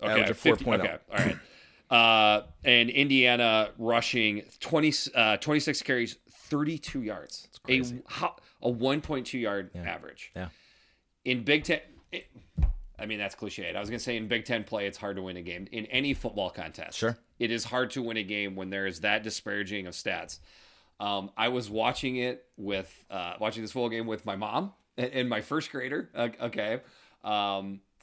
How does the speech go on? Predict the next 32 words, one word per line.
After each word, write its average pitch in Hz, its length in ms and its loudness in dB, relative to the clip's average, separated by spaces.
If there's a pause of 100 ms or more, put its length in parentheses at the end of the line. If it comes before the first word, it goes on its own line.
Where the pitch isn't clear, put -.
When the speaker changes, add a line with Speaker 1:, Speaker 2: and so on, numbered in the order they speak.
(260)
Speaker 1:
we 127 260 -2
both 143 320 0
thought, 131 340 2
my 107 80 -6
mom's 110 300 -2
a - 20 -6
football, 139 460 -4 (120)
she's 131 180 -6
a - 20 -6
football 139 320 0
mom. 117 400 -4
Speaker 2:
Yeah. 104 180 0
Speaker 1:
We 156 200 6
both 202 280 0
thought 160 380 0
Illinois 131 600 -6 (1200)
was 127 200 -4
in 139 80 -2
control 143 580 0
and 127 140 -2
the - 40 -6
better 127 280 -2
team 135 400 -4
most 127 240 -4
of 127 100 -6
the 120 60 -6
time. 127 440 -8 (120)
Speaker 2:
Okay. 143 480 2 (340)
Speaker 1:
But 151 480 4 (760)
the 117 140 -4
big 143 360 -2
plays 156 680 2